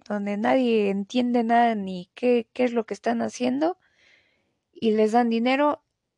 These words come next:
y reciben dinero? Es más redituable, ¿no? ¿Por qué no van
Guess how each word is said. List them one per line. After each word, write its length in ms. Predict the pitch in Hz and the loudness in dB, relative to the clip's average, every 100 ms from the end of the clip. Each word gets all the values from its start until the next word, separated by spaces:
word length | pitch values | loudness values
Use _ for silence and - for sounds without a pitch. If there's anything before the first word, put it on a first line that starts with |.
| _ _ _ _ | _ _ _ _
y 260 | - 214 | -2 0
reciben 520 | 202 196 208 220 208 185 | 2 0 0 -2 -2 -6
dinero? 460 | 185 185 165 - _ _ _ _ _ _ _ _ _ _ _ | -8 -8 -10 -14 _ _ _ _ _ _ _ _ _ _ _
Es 140 | - 247 | -4 0
más 200 | 285 269 | 2 4
redituable, 760 | 247 202 202 254 285 294 269 | 4 2 -2 2 2 2 0
¿no? 200 | 262 339 - _ _ _ _ _ _ _ _ _ _ _ _ _ _ _ _ _ _ _ - | -2 -6 -10 _ _ _ _ _ _ _ _ _ _ _ _ _ _ _ _ _ _ _ -8
¿Por 160 | 208 | -4
qué 140 | - 247 | 0 2
no 180 | 262 | 2
van 420 | 247 254 277 285 | 4 4 4 0